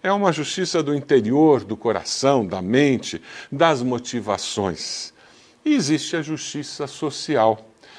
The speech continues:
A justiça social é a busca da libertação do homem da opressão, junto com a promoção de direitos civis, da justiça nos tribunais, da integridade nos negócios,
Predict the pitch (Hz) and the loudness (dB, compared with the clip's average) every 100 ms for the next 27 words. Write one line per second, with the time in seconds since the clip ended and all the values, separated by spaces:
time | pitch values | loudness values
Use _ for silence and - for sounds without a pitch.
0 | - - 156 160 - 226 202 - 165 - | -8 -2 0 0 -2 -4 -4 -2 -2 0
1 | 160 185 185 160 143 127 165 254 - - | 4 4 6 6 4 4 4 2 0 0
2 | 151 131 127 123 117 190 190 151 123 - | 2 4 2 2 6 6 6 2 2 0
3 | 202 233 147 120 135 202 202 196 156 143 | 0 0 0 2 2 0 -2 -2 -2 2
4 | 165 165 165 196 185 - 226 - - - | 2 2 0 0 0 2 2 0 -10 -20
5 | - - - - 202 208 202 160 - 208 | -20 -20 -8 2 2 4 2 2 0 0
6 | 170 123 - 190 208 165 135 147 139 135 | 0 -2 -2 0 2 0 -2 -2 0 0
7 | 135 - 117 87 143 180 139 95 - - | -4 -8 -8 -4 -2 0 0 -2 -8 -14
8 | - - - 175 160 - 175 - 143 127 | -20 -4 2 2 2 0 -2 0 0 0
9 | - 135 110 95 104 139 143 127 110 - | -2 -2 -2 -4 -2 0 2 2 0 -4
10 | - - - 214 180 - 165 139 113 135 | -12 -18 -2 0 0 0 0 0 0 0
11 | 143 117 131 113 90 90 90 151 156 127 | 0 0 -2 -2 -2 -2 6 8 8 4
12 | - - 92 | 0 -8 -10